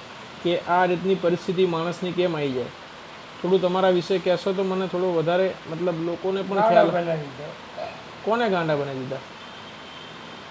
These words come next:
Speaker 1: હમ? કોને ગાંડા તમને બનાવી દીધા?
Speaker 2: હા?
Speaker 1: તમને કોને ગાંડા બનાવી દીધા? કોને ગાંડા બનાવી દીધા તમને?
Speaker 2: જો, મોત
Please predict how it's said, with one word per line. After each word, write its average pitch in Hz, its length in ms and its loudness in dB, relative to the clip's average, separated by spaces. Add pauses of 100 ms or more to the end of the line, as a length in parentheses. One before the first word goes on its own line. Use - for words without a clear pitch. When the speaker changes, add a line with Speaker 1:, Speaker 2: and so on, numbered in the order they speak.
(1600)
Speaker 1:
હમ? 214 120 -2 (1800)
કોને 247 220 0
ગાંડા 196 240 4
તમને 190 240 2
બનાવી 175 200 0
દીધા? 170 200 0 (680)
Speaker 2:
હા? 170 60 -6 (320)
Speaker 1:
તમને 185 180 -2
કોને 214 260 0
ગાંડા 165 260 2
બનાવી 156 180 2
દીધા? 143 240 -2 (800)
કોને 240 220 4
ગાંડા 180 280 6
બનાવી 170 180 2
દીધા 160 180 4
તમને? 156 260 -4 (3250)
Speaker 2:
જો, 190 240 2
મોત 180 260 4